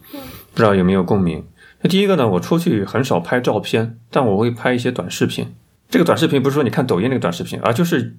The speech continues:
Speaker 2: 持续了几秒钟、十几秒钟那个手机拍的那个，持续时间较短的视频的意思。为啥呢？我发现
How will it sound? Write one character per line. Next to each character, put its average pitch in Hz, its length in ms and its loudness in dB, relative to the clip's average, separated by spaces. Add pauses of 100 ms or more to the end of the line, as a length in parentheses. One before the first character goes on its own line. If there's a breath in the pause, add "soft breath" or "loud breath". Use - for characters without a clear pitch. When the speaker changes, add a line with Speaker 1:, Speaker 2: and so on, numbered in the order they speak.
Speaker 2:
持 - 160 0
续 131 180 0
了 117 180 2 (360 loud breath)
几 131 240 0
秒 120 240 2
钟、 104 120 0
十 113 160 -2
几 131 140 -2
秒 107 160 2
钟 107 220 0
那 113 60 0
个 101 40 -2
手 90 220 -4
机 107 100 -2
拍 117 220 0
的 135 80 -2
那 104 100 0
个， 85 180 -2 (300 soft breath)
持 135 140 2
续 170 80 4
时 170 80 0
间 151 180 0
较 156 240 2
短 104 260 0
的 92 120 -2
视 - 160 -2
频 - 180 -2
的 107 60 2
意 131 100 0
思。 - 280 -4 (500 loud breath)
为 190 100 2
啥 135 120 2
呢？ 131 100 2
我 117 60 2
发 147 140 0
现 143 420 -2